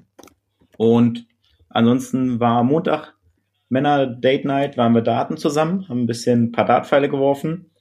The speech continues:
entspannt auf die Dartscheibe, hat Spaß gemacht, war nett.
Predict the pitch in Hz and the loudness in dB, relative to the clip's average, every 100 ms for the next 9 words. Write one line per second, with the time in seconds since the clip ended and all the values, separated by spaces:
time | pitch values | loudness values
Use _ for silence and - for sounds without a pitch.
0 | _ _ _ _ 120 113 - 120 123 123 | _ _ _ _ -6 -6 -2 -2 0 -2
1 | 113 107 131 135 135 135 135 120 - 120 | 0 0 0 -2 -4 -2 -2 -4 -2 -2
2 | 135 - 139 - 113 117 180 - | 0 -4 -6 -2 2 2 2 -4